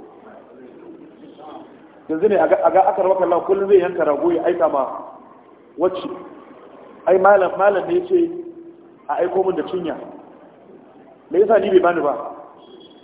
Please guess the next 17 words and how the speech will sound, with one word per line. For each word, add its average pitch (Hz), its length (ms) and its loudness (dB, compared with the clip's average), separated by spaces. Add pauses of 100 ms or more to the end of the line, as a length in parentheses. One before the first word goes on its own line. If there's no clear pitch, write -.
(520)
Ai, 175 160 -4
saboda 170 280 2
ni 175 220 -4
kawar 190 220 6
matar 175 300 -2
shi 147 60 -6
ne, 143 160 -6
ce, 156 80 -8
"Wallahi, 170 280 2 (120)
wallahi, 160 260 4 (340)
ni 180 100 -6
dai 190 120 6
ina - 140 2
zargi, 147 260 0
akwai 190 180 4
magana." 156 260 0 (2000)
Akwai, 208 220 6